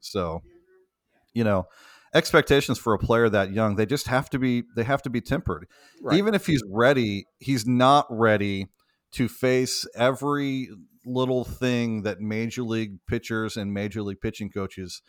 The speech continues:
Speaker 1: are going to figure out about him and throw at, uh, throw at him,
Speaker 2: Hmm.
Speaker 1: because he can't do that until they've done that. And it's gonna take him a season or two for all of those things to kind of work their way out, you know, in,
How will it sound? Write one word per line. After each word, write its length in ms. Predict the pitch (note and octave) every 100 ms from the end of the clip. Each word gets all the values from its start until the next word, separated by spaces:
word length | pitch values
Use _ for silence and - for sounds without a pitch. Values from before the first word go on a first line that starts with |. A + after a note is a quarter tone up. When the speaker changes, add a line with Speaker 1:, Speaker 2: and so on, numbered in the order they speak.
| _ _ -
Speaker 1:
are 100 | A2+
going 200 | G#2+ G#2+
to 60 | F#2
figure 440 | - B2+ A#2 A#2
out 200 | G#2 G#2+
about 320 | G2 F#2 F#2
him 220 | F#2 G2 F2+
and 140 | F2+
throw 280 | - F#2+ F#2
at, 100 | E2 _ _ _
uh, 140 | F2 D#2+ -
throw 180 | A2 F2+
at 100 | D#2+
him, 220 | D#2 _ _ _ -
Speaker 2:
Hmm. 120 | F#2 -
Speaker 1:
because 240 | A#2+ C3
he 100 | C3+
can't 320 | A#2+ C3+ B2+ A2
do 140 | C3
that 200 | C3 G#2
until 260 | G2+ G2 G#2+
they've 220 | G2+ F2+
done 240 | F#2+ A2+ G#2
that. 260 | F2 F2
And 100 | G#2+
it's 140 | A2 -
gonna 180 | B2+
take 240 | G#2+ B2+ C3
him 320 | G#2+ G2 F2 _ _ _ _ _ _
a 260 | G#2 G#2 F#2+
season 480 | - B2 C3 C3 A2
or 120 | G2
two 560 | - D3 A2+ F2+ F2+ - _ _ _
for 140 | -
all 180 | A2 B2
of 60 | A2+
those 200 | A2 -
things 260 | A2+ G#2+ -
to 100 | G#2
kind 160 | G#2
of 120 | F#2
work 240 | F2 G#2 G#2+ _ F#2
their 220 | G2+ G2+ F#2+
way 320 | G2 F#2+ F2+
out, 400 | F#2+ G#2 F#2+ F2 - G#2
you 120 | G2
know, 360 | F2+ F2 F2 - _ -
in, 360 | G2+ F#2 F2